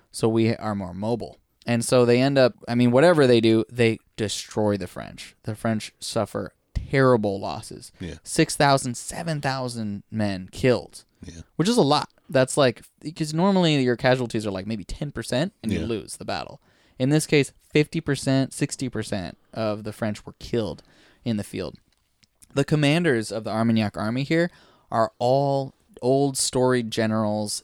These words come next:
Speaker 1: and, like, dukes and lords from previous war campaigns that had gone over the previous twenty or thirty years. So, like,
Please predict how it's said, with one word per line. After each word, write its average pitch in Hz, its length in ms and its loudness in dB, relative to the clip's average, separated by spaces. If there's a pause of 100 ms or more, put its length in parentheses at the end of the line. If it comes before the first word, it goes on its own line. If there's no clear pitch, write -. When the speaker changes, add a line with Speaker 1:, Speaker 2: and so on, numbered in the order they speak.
Speaker 1:
and, 104 260 -8
like, 98 340 -12
dukes 107 360 -2
and 95 200 -10
lords 101 360 -6
from 95 220 -10
previous 110 520 -8
war 101 220 -12
campaigns 131 520 -4
that 113 100 -6
had 104 80 -8
gone 104 180 -6
over 98 280 -12
the 73 80 -18
previous 117 380 -8
twenty 120 240 -4
or 117 80 -4
thirty 120 240 -6
years. 127 320 -4 (220)
So, 120 240 4
like, 110 340 2